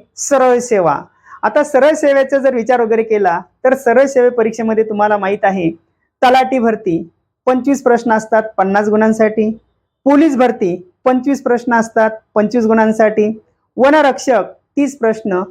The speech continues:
तीस गुणांसाठी. इतर ज्या काही परीक्षा आहेत,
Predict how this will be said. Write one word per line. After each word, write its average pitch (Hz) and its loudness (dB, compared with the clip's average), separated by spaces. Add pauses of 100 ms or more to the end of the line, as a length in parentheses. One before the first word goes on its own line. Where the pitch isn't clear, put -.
(260)
तीस 262 4
गुणांसाठी. 226 2 (440)
इतर 240 2
ज्या 294 2
काही 285 2
परीक्षा 254 0
आहेत, 214 0